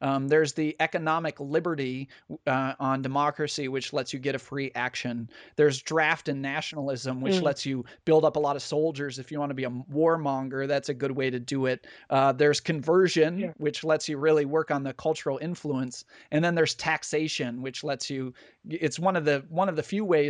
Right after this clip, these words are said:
Speaker 1: to, like, get lots of gold, which gives you a lot of resources. So I think those are all pretty
Speaker 2: Right.
Speaker 1: powerful ones to, if you wanna pick a target, those might be good targets for you. How
Speaker 2: Mm.
Speaker 1: do you feel about those, those particular techs?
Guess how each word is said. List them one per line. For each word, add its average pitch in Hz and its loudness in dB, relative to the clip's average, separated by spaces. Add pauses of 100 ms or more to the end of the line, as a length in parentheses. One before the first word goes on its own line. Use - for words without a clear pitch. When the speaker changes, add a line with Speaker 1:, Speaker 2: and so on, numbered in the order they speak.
Speaker 1:
to, 147 -8
like, 131 -6
get 156 0
lots 143 0
of 123 -10
gold, 131 2
which 131 -6
gives 135 -2
you 135 -2
a - -2
lot 135 -4
of 123 -8
resources. 123 -4 (220)
So 220 6
I 208 6
think 220 0 (160)
those 196 4
are 165 4
all 160 6
pretty 165 2
Speaker 2:
Right. - -12
Speaker 1:
powerful 143 -2 (260)
ones 156 0
to, 160 -6
if 151 -6
you 170 -2
wanna 156 -2
pick - -4
a 131 -10
target, 143 -4 (220)
those 156 4
might 139 -4
be 143 -4
good 135 -6
targets 139 -4
for - -10
you. 120 -4
How 147 2
Speaker 2:
Mm. - 2
Speaker 1:
do 160 2
you 151 -2
feel 151 0
about 135 -2
those, 135 -4
those 139 -4
particular 131 -6
techs? - -6